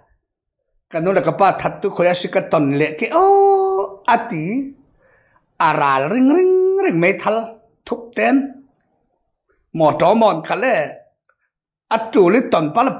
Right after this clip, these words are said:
phori ka that mai de kan aral ring ring ring. Sinan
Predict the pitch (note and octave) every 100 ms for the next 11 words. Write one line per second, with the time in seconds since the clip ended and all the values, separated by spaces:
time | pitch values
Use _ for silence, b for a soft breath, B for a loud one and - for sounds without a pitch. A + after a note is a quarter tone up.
0 | - - G3+ A3 A3 B3+ A#3+ - - -
1 | G#3+ A#3 A#3 G3+ A3+ - b b - A3
2 | G#3+ E3+ E3 B3+ C4+ F3+ A2+ - _ _
3 | _ _ _ _ _ _ - - D4+ D#4
4 | D#4+ D#4+